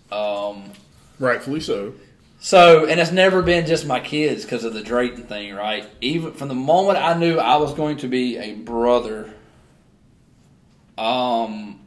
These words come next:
Speaker 1: I knew I had to lead. So I tell people, and I've shared again, Drayton being born when I was in high school kept me out of a lot of trouble.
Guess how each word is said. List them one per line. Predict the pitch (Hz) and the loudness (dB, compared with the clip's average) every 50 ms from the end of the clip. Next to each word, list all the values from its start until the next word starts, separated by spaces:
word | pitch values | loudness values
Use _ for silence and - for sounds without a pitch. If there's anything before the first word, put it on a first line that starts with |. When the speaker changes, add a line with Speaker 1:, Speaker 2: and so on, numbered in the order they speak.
| _ _ _ | _ _ _
Speaker 1:
I | 117 123 143 143 | -4 -2 -2 -2
knew | 151 151 151 147 135 | -2 -4 -2 -2 0
I | 120 123 | 0 0
had | 123 123 120 110 | 0 -2 -4 -6
to | 113 107 | -8 -10
lead. | 107 107 104 104 101 95 95 92 - - _ _ _ _ _ _ _ _ _ _ _ _ _ _ _ _ _ _ _ _ | -12 -14 -12 -12 -14 -14 -16 -18 -20 -20 _ _ _ _ _ _ _ _ _ _ _ _ _ _ _ _ _ _ _ _
So | - - 131 123 123 120 117 117 113 113 110 107 101 - - - _ _ | -10 -4 -2 0 0 0 0 -2 -4 -4 -8 -10 -12 -16 -18 -20 _ _
I | - 117 131 | -4 -4 -4
tell | 135 - 156 143 135 131 120 | -2 -4 -2 -2 -2 -2 -2
people, | - 127 120 117 - 117 117 110 113 120 - - - - - | -4 -4 -6 -6 -4 -6 -6 -6 -6 -10 -14 -18 -20 -20 -20
and | - 110 107 | -16 -12 -10
I've | 107 104 101 104 - - _ _ _ _ _ _ _ _ _ _ _ _ | -8 -8 -8 -10 -14 -20 _ _ _ _ _ _ _ _ _ _ _ _
shared | - - - 117 113 113 110 | -20 -12 -8 -6 -6 -6 -6
again, | 110 110 123 135 139 131 117 107 107 | -8 -8 -8 -8 -8 -8 -10 -10 -12
Drayton | 110 117 117 120 131 139 - 123 120 120 120 117 - - - - - - - 123 | -8 -6 -4 -4 -4 -4 -6 -8 -8 -8 -8 -10 -12 -18 -20 -20 -20 -20 -18 -8
being | 127 127 127 127 123 120 | -6 -4 -4 -4 -6 -6
born | 117 117 120 127 131 131 127 117 | -6 -4 -4 -2 -4 -4 -6 -6
when | 107 110 | -8 -6
I | 110 117 | -4 -4
was | 117 110 | -6 -6
in | 107 | -8
high | 117 123 139 | -8 -8 -8
school | 135 - - 120 117 | -8 -8 -12 -12 -12
kept | - 120 110 120 | -12 -12 -12 -12
me | 135 | -12
out | 131 113 | -12 -10
of | 107 107 | -12 -12
a | |
lot | 107 110 110 107 | -10 -10 -10 -10
of | 107 - | -10 -8
trouble. | 135 135 113 110 - | -8 -8 -8 -10 -16